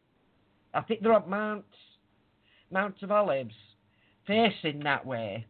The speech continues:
and they were worshipping. All the men were worshipping and praying, and as this guy was scanning camera round across Valley, he noticed this mist suddenly start rising up.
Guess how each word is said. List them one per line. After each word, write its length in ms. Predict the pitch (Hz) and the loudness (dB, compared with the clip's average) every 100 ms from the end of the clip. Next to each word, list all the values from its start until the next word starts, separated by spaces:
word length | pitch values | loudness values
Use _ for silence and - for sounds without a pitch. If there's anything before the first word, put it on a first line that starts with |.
| _ _ _ _ _ _ - | _ _ _ _ _ _ -4
and 160 | 151 156 | -2 0
they 40 | 170 | 0
were 100 | 170 | 2
worshipping. 800 | 190 208 190 165 - 131 120 120 | 6 6 4 -6 -6 -6 -6 -6
All 220 | 151 160 160 | -2 -2 -2
the 60 | |
men 200 | 165 165 | -2 -2
were 80 | 156 | 0
worshipping 760 | 160 185 185 127 - 120 113 - | 2 2 2 -6 -4 -4 -4 -6
and 180 | 131 123 | -6 -2
praying, 440 | 160 180 165 123 117 - _ _ - - - - | 2 4 2 -4 -6 -14 _ _ -20 -20 -20 2
and 260 | 151 156 143 | 4 4 4
as 140 | 170 165 | -2 -2
this 140 | 185 - | -6 2
guy 300 | 175 190 190 | 4 6 6
was 220 | 151 143 - - | 2 -2 -6 0
scanning 400 | 175 175 160 151 - _ _ _ | 4 4 2 -6 -14 _ _ _
camera 360 | 151 165 180 151 | 0 0 0 -2
round 600 | 147 175 175 107 110 107 | 4 6 6 2 -4 -8
across 380 | - - 160 175 - 123 | -10 -2 2 2 0 4
Valley, 440 | 170 170 110 113 - - - _ | 6 6 2 -4 -10 -20 -20 _
he 120 | 165 | 0
noticed 600 | 156 208 262 - 170 160 165 | 4 6 6 2 -10 -10 -12
this 180 | 156 | -12
mist 220 | 160 226 190 - | -6 -6 -6 -8
suddenly 340 | 151 139 143 - | -8 -8 -12 -4
start 300 | 156 156 156 _ - - - | 0 0 -2 _ -20 -20 0
rising 540 | 160 165 156 123 165 | 6 6 6 2 -2
up. 280 | 220 196 - | 0 -2 -4